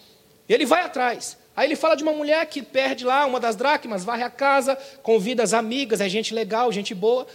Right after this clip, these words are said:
convida as amigas, encontra, faz festa.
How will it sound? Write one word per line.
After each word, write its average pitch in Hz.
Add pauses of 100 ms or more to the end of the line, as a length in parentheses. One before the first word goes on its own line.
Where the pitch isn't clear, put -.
(100)
convida 254
as 240
amigas, 262
encontra, 294
faz -
festa. 269